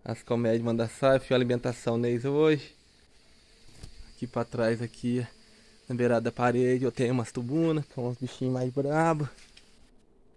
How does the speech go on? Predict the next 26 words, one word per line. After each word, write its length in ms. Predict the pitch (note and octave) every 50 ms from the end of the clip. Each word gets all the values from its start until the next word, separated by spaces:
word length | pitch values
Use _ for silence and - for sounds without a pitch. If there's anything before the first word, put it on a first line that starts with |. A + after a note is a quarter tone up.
| _ _ - _ _ _ _ _ _ _ - _ _ _ _ _ -
Aí, 200 | D3 D3 C#3 C3+ C3
ó, 60 | B2 - -
tem 260 | A2+ A#2 B2 B2+ A#2+ _ _ - - _ _ _ - - - -
umas 120 | A2+ -
tubunas 500 | - - B2 A#2+ A#2+ B2+ B2+ B2 B2+ B2
aqui. 480 | - _ - - D3 D3+ D#3+ E3+ E3+ D3 - - - - - - - - - -
Ó 140 | - - A#2
a 20 |
cornetona 580 | - - - B2 A#2 A2+ A2+ - - C3 B2 A2+
bonita, 400 | G#2+ A2+ A#2 A#2+ B2 _ - A#2
ó 40 | A2+
o 20 |
bico 300 | G#2 G#2+ A#2 A#2 - A#2+
dele, 240 | B2 A#2+ B2+ C3 B2+
tubuna, 680 | - B2+ A2+ G#2+ A#2+ C3+ C#3+ D3+ D3+ D3+ D3 C#3+ C3+ - - - - _ _ _ _ _ _ -
tubuna. 680 | - C3+ B2 B2 C3 C#3 C#3+ C#3+ D3 D3 C#3+ C#3+ C3+ - _ _ _ _ _ _ - _ _ -
Aqui 220 | - B2+ - - B2
eu 80 | A#2
tenho 160 | - B2 A2+
uma 80 | A#2 A#2+
manda-saia. 960 | A#2+ A#2+ A#2 A#2 A2+ G2+ - - - E3 D3+ D3 D3 D3 D3+ D3 D3 C#3 B2 - - _ _ _ - - - _ - - - A3 A3 -
Aqui 240 | B2 A#2+ - - B2+
eu 60 | B2
tenho 160 | - B2+ A#2+
outra 160 | A#2 - A#2+
manda-saia, 840 | A#2+ A#2+ A#2 B2 A2 - - - D#3 D3 D3 D3 D3 D3 C#3+ C3+